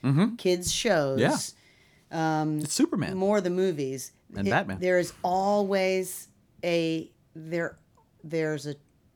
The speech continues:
Speaker 2: parents that die.
Speaker 1: Mm-hmm.
Speaker 2: There's parents that were never there. Um, there, I mean, you can
Speaker 1: Yeah.
Speaker 2: literally go through any <laughs> Disney film.
Speaker 1: Yeah.
Speaker 2: Including, you know, the ones with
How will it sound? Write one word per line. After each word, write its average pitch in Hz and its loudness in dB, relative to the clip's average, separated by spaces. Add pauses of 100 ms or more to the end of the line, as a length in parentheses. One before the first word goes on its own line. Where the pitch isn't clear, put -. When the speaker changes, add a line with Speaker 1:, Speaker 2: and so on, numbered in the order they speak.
(140)
Speaker 2:
parents 170 -4
that 160 -8
die. 240 -2
Speaker 1:
Mm-hmm. 98 -6
Speaker 2:
There's 151 -2 (300)
parents 175 -4
that - -8
were 160 -4
never 151 -4 (220)
there. 202 0 (420)
Um, 147 -2 (400)
there, 151 -2
I - -12
mean, 185 -2
you 196 -2
can 202 -4 (300)
Speaker 1:
Yeah. 151 2
Speaker 2:
literally 190 0
go 170 -2
through 160 -8
any 160 -2 (200)
<laughs> - -16
Disney 170 2
film. 127 -8
Speaker 1:
Yeah. 156 0 (540)
Speaker 2:
Including, 202 2
you 190 -4
know, 165 0
the 151 -2
ones 170 -2
with 175 -6